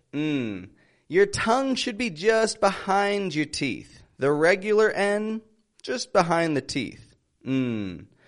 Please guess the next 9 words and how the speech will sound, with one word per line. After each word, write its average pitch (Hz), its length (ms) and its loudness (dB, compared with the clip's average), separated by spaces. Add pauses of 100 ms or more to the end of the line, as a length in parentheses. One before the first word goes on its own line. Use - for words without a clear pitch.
(120)
Now, 175 280 4
the - 200 2
N 196 300 0
G, 254 400 -2 (260)
the 139 140 2
back 175 400 0
of 214 100 6
the 170 80 2
tongue 117 640 2